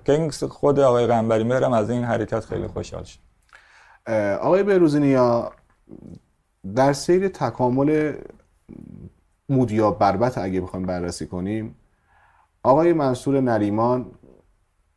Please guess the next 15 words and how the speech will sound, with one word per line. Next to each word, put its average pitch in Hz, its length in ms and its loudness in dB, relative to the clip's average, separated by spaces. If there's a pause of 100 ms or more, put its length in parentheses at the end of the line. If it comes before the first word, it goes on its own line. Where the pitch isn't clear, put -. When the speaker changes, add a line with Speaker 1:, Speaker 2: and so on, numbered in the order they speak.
(1000)
Speaker 2:
در 107 180 2
ساحت 104 500 -4
خودش 135 460 -4 (540)
کسی 139 400 -4
رو 117 100 0
پیش 107 340 -8
از 98 160 -6
خودش 123 440 -6
نداشت 101 420 -4
که 92 80 -4
به 90 80 -4
عنوان 95 440 -4
منبع 90 540 -4
و 120 180 -4
مرجع 95 680 -4